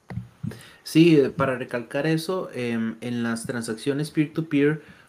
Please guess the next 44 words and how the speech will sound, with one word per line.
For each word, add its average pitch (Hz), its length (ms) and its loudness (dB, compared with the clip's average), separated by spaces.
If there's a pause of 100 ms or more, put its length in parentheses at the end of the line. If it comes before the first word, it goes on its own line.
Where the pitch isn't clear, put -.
(100)
usualmente 156 1000 0
el 117 160 -4
que 117 100 -4
tiene 123 400 -4
el 131 120 -2
fiat, 151 440 0
el 107 80 -8
que 104 100 -10
tiene 117 240 -6
los 123 200 -4
dólares 139 460 0
o 123 60 -2
la 104 80 -4
moneda 98 380 -4
nacional 120 440 -4
es 127 200 -8
el 123 120 -4
que 117 120 -6
manda 110 360 0
primero 156 420 -2 (800)
y 135 160 0
después, 135 1000 0
eh, 98 340 -4
cuando 107 340 -2
es 113 100 0
recibido 135 640 0
por 113 160 -2
el 101 180 -4
vendedor 101 540 -2
de 151 80 0
las 135 160 -4
criptomonedas, 113 680 -4
que 95 140 -8
ya 92 140 -4
revisa 113 460 -2
que 107 100 -8
le 87 300 -6
llegó 90 160 -4
el 104 80 -4
fiat, 131 280 0
libera 98 360 -2
las 107 160 -2
monedas. 117 400 -2
Pues, - 280 -6